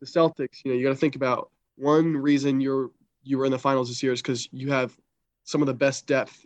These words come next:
in the N B A. You know, you have so many players on the roster that can play for you. Um,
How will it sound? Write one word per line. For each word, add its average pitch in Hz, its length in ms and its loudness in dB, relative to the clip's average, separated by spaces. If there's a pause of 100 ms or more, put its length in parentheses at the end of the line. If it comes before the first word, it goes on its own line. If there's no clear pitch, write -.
in 135 60 -10
the 123 100 -4
N 120 120 -4
B 120 180 -4
A. 107 160 -4 (100)
You - 100 -10
know, 127 120 -4
you 123 200 -2
have 123 220 -4 (440)
so - 320 0
many 147 180 2
players 135 280 0
on 131 40 -2
the 127 60 0
roster 123 320 -2
that 117 120 -6
can 120 120 -10
play 120 200 -4
for 120 160 -8
you. 113 320 -8 (200)
Um, 117 280 -6